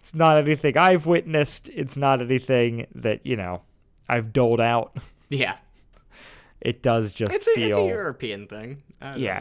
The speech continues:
Speaker 2: know.
Speaker 1: it, wh-, which is, which is what works for the Holstein joke of it all.
Speaker 2: Yeah.
Speaker 1: And I appreciate that they're
Speaker 2: And if
Speaker 1: willing to make the Holstein joke, 'cause I don't think a twenty twenty-three Odyssey would make that joke.
Speaker 2: No, no way. No
Speaker 1: I think it's
Speaker 2: way.
Speaker 1: perfectly, I think it's a perfectly good joke.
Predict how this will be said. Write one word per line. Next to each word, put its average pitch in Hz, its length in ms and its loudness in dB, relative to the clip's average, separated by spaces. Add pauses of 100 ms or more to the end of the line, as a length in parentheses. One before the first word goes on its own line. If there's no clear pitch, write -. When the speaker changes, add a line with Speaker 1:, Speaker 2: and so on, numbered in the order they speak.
Speaker 2:
know. - 60 -10 (100)
Speaker 1:
it, - 160 -10 (100)
wh-, 208 280 -2
which 214 260 2
is, 202 80 -2
which 190 240 -4
is 208 160 -4
what 185 180 4
works 175 280 6
for 160 140 -8
the 151 100 2
Holstein 127 500 -2
joke 104 300 0
of 98 100 -2
it 101 80 -2
all. - 240 -6 (160)
Speaker 2:
Yeah. - 240 -14
Speaker 1:
And 113 140 -2
I 113 60 0
appreciate 160 680 2
that 156 120 -6
they're 165 100 4
Speaker 2:
And 139 100 2
if 131 80 -4
Speaker 1:
willing 226 400 8
to 208 100 0
make 190 260 0
the 180 120 2
Holstein 165 500 0
joke, 120 320 4 (220)
'cause 151 160 0
I 165 120 2
don't 175 400 4
think 170 360 -2
a 160 160 0
twenty 160 360 -2
twenty-three 143 640 -4
Odyssey 139 560 0
would 135 220 -2
make 117 260 -2
that 110 220 0
joke. 101 360 -10
Speaker 2:
No, 143 280 -2
no 120 120 -6
way. 92 220 -10 (400)
No 123 420 -4
Speaker 1:
I 165 80 6
think 214 160 2
it's 240 120 2
Speaker 2:
way. 220 180 -6
Speaker 1:
perfectly, 185 680 4
I 185 120 -2
think 196 140 -2
it's 196 100 0
a 190 120 2
perfectly 175 500 -2
good 147 320 2
joke. 131 400 2